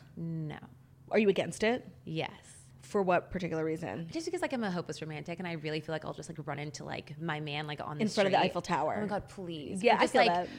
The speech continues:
Speaker 1: across, like, this, like, the crosswalk, and you just, like, see him, and he, like, winks at you, and it's just, like, this whole romantic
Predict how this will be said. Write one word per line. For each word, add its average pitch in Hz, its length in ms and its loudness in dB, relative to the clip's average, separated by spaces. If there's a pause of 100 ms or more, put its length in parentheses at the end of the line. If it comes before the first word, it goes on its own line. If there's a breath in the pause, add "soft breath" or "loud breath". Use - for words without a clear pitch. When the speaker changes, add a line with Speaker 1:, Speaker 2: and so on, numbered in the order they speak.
(140 loud breath)
Speaker 1:
across, 202 460 0
like, 208 240 0 (140)
this, 190 320 -8
like, 156 320 -2
the 196 80 -6
crosswalk, 180 640 0
and 170 240 -2
you 165 80 -4
just, 170 100 -6
like, 170 140 -8
see 160 180 -6
him, 165 120 0
and 170 80 -4
he, 160 40 -4
like, 156 180 -10
winks 160 240 -8
at - 140 -4
you, 170 80 -4
and 170 200 -2
it's 156 100 -8
just, - 120 -16
like, 185 120 -6
this 185 100 -6
whole 165 180 -4
romantic 156 440 -6